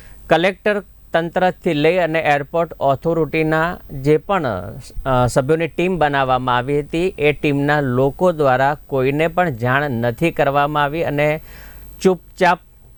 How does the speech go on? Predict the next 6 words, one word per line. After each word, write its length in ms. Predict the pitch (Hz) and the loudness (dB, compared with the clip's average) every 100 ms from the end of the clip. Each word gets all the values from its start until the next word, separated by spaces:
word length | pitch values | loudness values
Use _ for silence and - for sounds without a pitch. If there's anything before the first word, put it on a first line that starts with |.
| - - | -20 -6
સર્વે 380 | - 160 165 | -2 0 0
થઈ 240 | 160 147 131 | 0 -2 -2
ગયો. 300 | 110 87 - - - - - - - - - - - - - - - | -2 -6 -6 -14 -20 -20 -20 -20 -20 -16 -16 -16 -16 -16 -16 -18 -2
વાત 280 | 131 156 202 - - - - | 4 4 4 -2 -20 -20 -2
કરવી 300 | 170 165 190 | 0 2 0
છે 360 | - 196 196 | 0 0 0